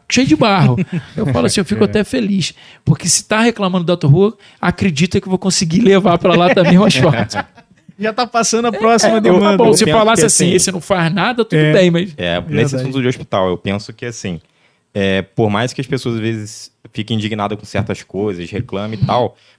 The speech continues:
Speaker 3: mas eu acho que tem que dar o braço a torcer quando é feito algo bom. Igual
Speaker 2: Sim.
Speaker 3: hoje eu vou falar da maternidade de Barra do Piraí, que no dia dois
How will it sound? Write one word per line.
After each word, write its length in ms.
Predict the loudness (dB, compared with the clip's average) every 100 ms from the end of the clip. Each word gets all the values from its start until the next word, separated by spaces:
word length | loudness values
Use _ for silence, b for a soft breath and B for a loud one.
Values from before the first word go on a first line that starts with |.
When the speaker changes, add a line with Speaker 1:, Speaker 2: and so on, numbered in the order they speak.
| -12
Speaker 3:
mas 120 | -6
eu 80 | -4
acho 180 | -4 -6
que 100 | -8
tem 160 | -8
que 60 | -4
dar 120 | -4
o 40 | -2
braço 240 | -4 -6
a 20 |
torcer 400 | -10 -10 -8 -10
quando 240 | -8 -8 -6
é 80 | -8
feito 460 | -8 -10 -8 -4
algo 360 | 0 0 -2 -4
bom. 360 | -2 -2 -2 -8 _ _ _ _
Igual 280 | -8 -2 -2
Speaker 2:
Sim. 60 | 0
Speaker 3:
hoje 160 | -2 -4
eu 40 |
vou 80 | -6
falar 200 | -2 0
da 80 | 0
maternidade 680 | -2 -4 -4 -2 -2 -2 -2
de 80 |
Barra 220 | -4 -2 -2
do 60 |
Piraí, 460 | -4 -2 0 -2 -6 _ _ _
que 100 | -8
no 100 | -6
dia 220 | -4 -2 -2
dois 580 | 2 2 0 -4 -10